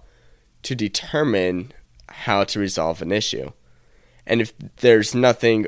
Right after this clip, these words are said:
about the state common law, well, then you need to conduct what is called an Erie guess. And the Erie guess is just simply saying we're going to apply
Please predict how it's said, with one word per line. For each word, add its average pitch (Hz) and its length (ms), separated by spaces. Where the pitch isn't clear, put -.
about 104 260
the - 100
state 95 300
common 165 400
law, 98 160
well, 113 180
then 117 220
you 117 80
need 117 200
to 113 100
conduct 104 480
what 107 180
is 82 140
called 95 280
an 90 200
Erie 104 280
guess. - 540
And 107 160
the 107 180
Erie 113 200
guess 110 420
is 98 100
just - 280
simply 95 340
saying 92 500
we're 101 140
going 101 340
to 98 380
apply 117 920